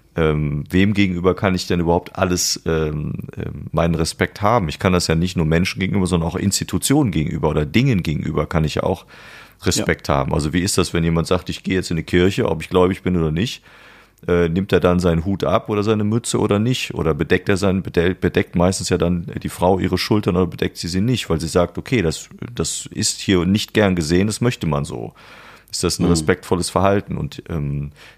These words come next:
Speaker 1: diese, diese grundlegende Bereitschaft dazu, auch mit anderen Dingen respektvoll umzugehen,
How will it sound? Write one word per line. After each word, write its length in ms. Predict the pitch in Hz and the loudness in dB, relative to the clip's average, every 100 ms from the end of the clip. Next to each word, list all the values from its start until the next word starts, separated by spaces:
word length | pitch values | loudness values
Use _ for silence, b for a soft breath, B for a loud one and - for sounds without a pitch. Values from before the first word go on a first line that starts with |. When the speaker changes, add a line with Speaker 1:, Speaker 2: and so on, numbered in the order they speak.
| - | -4
Speaker 1:
diese, 340 | 87 82 78 | -2 0 0
diese 260 | 80 76 85 | -2 -6 -4
grundlegende 680 | - 131 170 107 101 95 | 2 2 2 2 2 2
Bereitschaft 600 | 90 80 85 123 - 117 - | 0 4 4 2 -2 -2 -4
dazu, 500 | 98 - 110 113 - | -4 -4 -2 -2 0
auch 340 | 87 90 - | 0 0 -4
mit 260 | 85 82 - | -4 -4 -2
anderen 320 | 92 110 98 | 0 0 0
Dingen 200 | 98 92 | 0 -2
respektvoll 480 | - - 92 - - | -4 -4 -6 -4 -4
umzugehen, 580 | 87 101 101 101 101 | -2 -4 -4 -2 -2